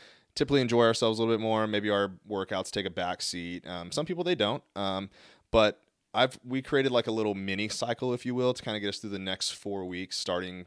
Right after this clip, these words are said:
it'll start, um, on Monday, so it'll start tomorrow. We're recording this podcast on Sunday. You'll hear it on Wednesday. Um, but anyways, it's, like,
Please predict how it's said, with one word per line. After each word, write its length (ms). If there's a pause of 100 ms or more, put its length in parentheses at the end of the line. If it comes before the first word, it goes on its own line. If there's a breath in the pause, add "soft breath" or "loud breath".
it'll 160
start, 340
um, 260
on 120
Monday, 360
so 160
it'll 140
start 260
tomorrow. 340
We're 160
recording 240
this 80
podcast 340
on 60
Sunday. 380
You'll 160
hear 180
it 60
on 100
Wednesday. 480 (460 loud breath)
Um, 260
but 120
anyways, 280
it's, 120
like, 240